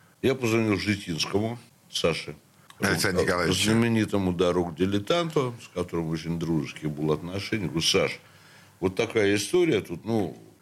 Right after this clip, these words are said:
Speaker 1: Майку уже там должны с год как платить бабки авторские.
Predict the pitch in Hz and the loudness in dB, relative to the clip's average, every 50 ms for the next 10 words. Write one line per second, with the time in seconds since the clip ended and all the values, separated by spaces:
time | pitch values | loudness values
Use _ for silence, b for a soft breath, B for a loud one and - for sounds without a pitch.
0 | - - 98 104 104 101 95 - - 90 90 85 90 87 - 92 90 90 85 80 | -14 -6 0 2 2 2 2 2 2 2 2 2 0 0 0 0 -2 0 0 0
1 | 95 95 98 92 92 82 95 95 90 82 65 - b b b b b b b b | 2 2 2 0 -2 -2 0 2 2 2 0 -4 b b b b b b b b
2 | - 90 95 98 92 104 107 95 - - - 82 80 - - 85 90 87 - - | -4 -2 -2 0 2 2 2 2 0 -2 -4 -4 -4 -2 -2 0 0 0 0 -2
3 | 92 90 85 90 131 147 160 - - - 90 85 - - - 69 64 - - - | -4 -4 -2 -2 -2 -4 -4 -4 -2 0 2 2 0 -2 -4 -10 -10 -12 -14 -12
4 | - 73 65 64 62 57 52 | -6 -4 -2 -2 -2 -4 -6